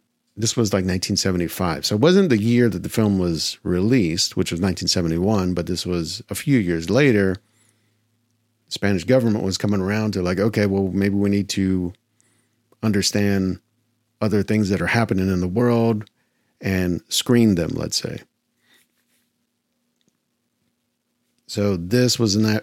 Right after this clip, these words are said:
uh, this was an opportunity to do that, but of course, because it was such a, um,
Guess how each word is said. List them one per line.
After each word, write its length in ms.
uh, 200
this 140
was 160
an 80
opportunity 520
to 120
do 300
that, 420
but 320
of 100
course, 500
because 480
it 80
was 260
such 360
a, 440
um, 560